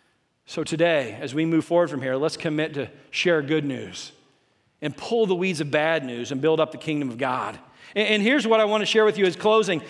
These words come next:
The good news is going to win over, uh, the gossip, the bad news in the end. Amen? The good news is winning.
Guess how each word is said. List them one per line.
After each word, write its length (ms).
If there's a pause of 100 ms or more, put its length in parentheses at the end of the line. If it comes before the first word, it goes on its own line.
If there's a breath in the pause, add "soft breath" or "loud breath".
(140)
The 140
good 320
news 380
is 140
going 260
to 80
win 340 (200 loud breath)
over, 300 (160)
uh, 60
the 100
gossip, 480
the 100
bad 240
news 200
in 80
the 140
end. 120
Amen? 420 (840 soft breath)
The 140
good 280
news 300
is 100
winning. 420